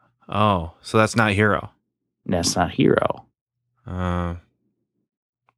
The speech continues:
Speaker 2: Hiro's the
Speaker 1: I
Speaker 2: master of
Speaker 1: missed
Speaker 2: time and
Speaker 1: that.
Speaker 2: space, not her father. She thought she was going to save her father.
Speaker 1: Well,
Speaker 2: She
Speaker 1: so did
Speaker 2: wa-,
Speaker 1: I.
Speaker 2: but the quest that her father sent her on was not to save him. It was to save the master of time and space.
Speaker 1: Okay.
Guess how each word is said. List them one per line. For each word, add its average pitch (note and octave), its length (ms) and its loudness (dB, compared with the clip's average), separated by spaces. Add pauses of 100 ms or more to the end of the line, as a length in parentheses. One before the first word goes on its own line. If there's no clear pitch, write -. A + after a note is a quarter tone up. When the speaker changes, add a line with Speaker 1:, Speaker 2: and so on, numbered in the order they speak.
(280)
Speaker 2:
Hiro's C3 400 4
the A2+ 60 0
Speaker 1:
I - 20 0
Speaker 2:
master G2+ 340 4
of G2+ 60 4
Speaker 1:
missed G#2 140 2
Speaker 2:
time G#2 120 4
and G#2 160 4
Speaker 1:
that. F#2+ 60 2
Speaker 2:
space, - 580 0 (380)
not A2 220 2
her G2 120 -6
father. D3 520 2
She - 180 -6
thought D#3 280 2
she - 120 -6
was C3 120 0
going A2+ 260 -2
to G#2 60 -4
save G#2 280 -2
her - 120 -8
father. C3+ 540 0 (260)
Speaker 1:
Well, G#2 160 -4
Speaker 2:
She - 100 -4
Speaker 1:
so F3 120 6
did F3+ 140 4
Speaker 2:
wa-, D3+ 60 4
Speaker 1:
I. A2 220 4 (800)
Speaker 2:
but C3+ 260 2
the B2 120 2
quest C3+ 320 2
that A2+ 100 2
her A2 80 4
father G2+ 320 2
sent F3+ 240 2
her C#3+ 100 6
on G#2+ 180 2
was - 120 -6
not F#2+ 180 -4
to - 60 -12
save - 240 -2
him. C#3+ 600 4 (360)
It - 40 -2
was A2+ 160 2
to A2+ 100 0
save G2+ 240 4
the F#2+ 60 0
master F#2 340 2
of F#2 100 2
time F#2 220 2
and E2+ 100 -4
space. - 460 2 (1080)
Speaker 1:
Okay. A#2 440 2